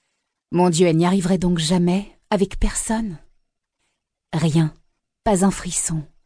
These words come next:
pas une once d'émotion, pas l'ombre d'un début de sentiment, rien. Scarlett prit un instant pour observer l'inconnu étendu à côté d'elle, plongé dans un heureux sommeil. Il n'était pas mal pourtant cette fois.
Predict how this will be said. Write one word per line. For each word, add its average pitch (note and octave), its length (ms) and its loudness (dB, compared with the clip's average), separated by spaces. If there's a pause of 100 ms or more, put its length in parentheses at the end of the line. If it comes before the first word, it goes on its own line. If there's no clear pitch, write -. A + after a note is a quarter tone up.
(280)
pas F#3+ 140 0
une F#3+ 300 2
once A3+ 220 0
d'émotion, C#3+ 680 -2 (600)
pas D#3+ 140 2
l'ombre D#3 380 0
d'un D3+ 160 -2
début D#3 340 -4
de C#3+ 80 -6
sentiment, D3+ 720 -4 (720)
rien. D#3 340 0 (1040)
Scarlett A3+ 560 -2
prit F3+ 220 2
un E3 100 4
instant E3+ 380 -2
pour D3 240 -4
observer D3 560 -2
l'inconnu D#3+ 640 -2 (180)
étendu E3 480 -2
à C3+ 60 -2
côté D3 280 -6
d'elle, D3 400 -4 (260)
plongé A3 420 -2
dans F#3+ 200 -2
un F#3+ 160 2
heureux A3+ 240 -2
sommeil. B2 640 -8 (1000)
Il C#4 100 4
n'était A#3+ 200 2
pas C3 120 0
mal A#2+ 240 -2
pourtant - 380 -6
cette - 240 -8
fois. C3+ 360 -8